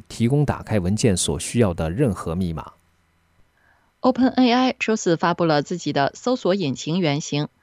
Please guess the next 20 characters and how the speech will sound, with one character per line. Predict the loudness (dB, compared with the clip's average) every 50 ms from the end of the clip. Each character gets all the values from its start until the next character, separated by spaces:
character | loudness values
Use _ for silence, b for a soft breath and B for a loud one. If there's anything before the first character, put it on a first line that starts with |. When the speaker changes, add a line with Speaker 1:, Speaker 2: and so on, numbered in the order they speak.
| b b b b b b b
Speaker 2:
名 | -2 0 2
为 | 4 4 2 2 0
Search | -2 -2 0 2 2 2 0 -2 -4
G | -2 -4 -4
P | -4 -4 -6 -6
T， | -2 0 0 0 0 -2 _ _ _ _ _ _ _ _ _ _ -4
旨 | 0 0 2
在 | 4 4 4
为 | 4 2 2
用 | 2 2 0 0
户 | 0 0 -2
提 | 0 -2 -4 -2
供 | 0 2 2 2 0 -4
快 | -6 -4 -4 -2 0
速 | 0 -2 -2
及 | 0 -2 -2 -2
时 | 0 0 0 0
的 | 0 0
答 | 0 -2 -4
案 | -2 0 2 2 0 0